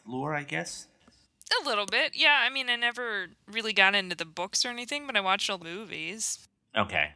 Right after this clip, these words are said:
Speaker 1: okay, yeah. S-, I, I, that's like me. I, I'm not too much into it, but I, it's, it's cool to see. So we go back.
Speaker 2: I mean, I think, like,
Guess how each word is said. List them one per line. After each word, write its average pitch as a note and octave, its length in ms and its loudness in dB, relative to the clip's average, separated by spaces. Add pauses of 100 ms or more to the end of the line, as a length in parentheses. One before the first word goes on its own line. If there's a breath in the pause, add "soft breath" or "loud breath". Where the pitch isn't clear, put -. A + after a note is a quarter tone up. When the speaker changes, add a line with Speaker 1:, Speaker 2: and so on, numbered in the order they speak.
(200)
Speaker 1:
okay, D2+ 320 -10
yeah. D#2 240 -12
S-, - 280 -18
I, G2+ 300 -16
I, G#2+ 40 -12 (200)
that's B2+ 240 -2
like G2 220 -6
me. E2+ 160 -14
I, F#2+ 200 -8
I'm G#2 120 -6
not A2 260 -2
too C#3 140 -6
much B2+ 260 -2
into A#2+ 220 -6
it, A2+ 120 -6
but G2+ 120 2
I, - 260 -12 (160)
it's, G#2+ 320 -8
it's G#2 160 -10
cool G2 280 -6
to - 100 -18
see. - 340 -10 (240 soft breath)
So C3+ 560 4
we C3+ 260 -4
go C#3+ 140 -6
back. C#3+ 340 0 (320)
Speaker 2:
I - 60 6
mean, G4 240 2 (500)
I D4 120 6
think, F#4 280 0
like, - 420 -2